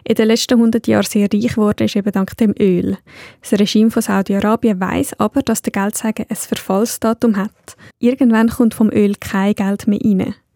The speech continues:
Seit rund fünfzig Jahren versuchen sie darum, das Ölgeld zu nutzen,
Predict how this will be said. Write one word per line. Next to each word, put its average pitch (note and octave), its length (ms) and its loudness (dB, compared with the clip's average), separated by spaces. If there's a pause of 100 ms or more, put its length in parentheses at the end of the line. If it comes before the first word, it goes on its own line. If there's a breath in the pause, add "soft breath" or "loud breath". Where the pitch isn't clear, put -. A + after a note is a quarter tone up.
(300)
Seit - 360 -2
rund A3+ 180 2
fünfzig - 380 -4
Jahren G#3+ 180 2
versuchen A3+ 420 -2
sie - 80 -8
darum, G#3+ 260 2
das - 140 -6 (140)
Ölgeld G#3 540 0 (100)
zu - 160 -4
nutzen, B3+ 380 0